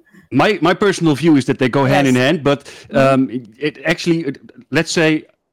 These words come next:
Speaker 1: I was twenty years ago, I was, uh, a traditional programmer writing stuff in, uh, wh-, whatever programming language I, uh, I, I, I, I wrote stuff in. And I'm now in the process of embracing that cloud native approach. Uh, how, what,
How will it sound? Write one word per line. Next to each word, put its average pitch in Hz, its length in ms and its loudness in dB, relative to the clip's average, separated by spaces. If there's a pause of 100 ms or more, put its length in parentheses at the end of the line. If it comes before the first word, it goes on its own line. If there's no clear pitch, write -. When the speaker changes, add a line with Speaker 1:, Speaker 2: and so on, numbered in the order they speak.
Speaker 1:
I 135 80 0
was 135 300 -2
twenty 147 300 -2
years 127 220 0
ago, 117 260 0
I 113 100 2
was, 113 280 -4
uh, 107 300 -2
a 113 60 -8
traditional 135 520 -2
programmer 117 720 0 (320)
writing 113 320 -2
stuff - 340 -4
in, 104 280 -4
uh, 95 180 -8
wh-, 90 260 -14
whatever 101 580 -6
programming 101 520 -8
language 104 460 -6
I, 101 260 -6
uh, 95 260 -8
I, 101 140 -8
I, 107 300 -6
I, 101 140 -8
I 104 80 -6
wrote 110 260 -4
stuff 117 240 -6
in. 110 180 -4 (400)
And 120 100 0
I'm 123 120 4
now 135 320 0 (640)
in 139 120 2
the 123 60 0
process 147 720 -2
of - 360 -4 (560)
embracing 143 800 0
that 127 200 -2
cloud 143 260 0
native 131 340 0
approach. 123 760 -4
Uh, 120 220 -2
how, 147 140 -2
what, 127 440 -4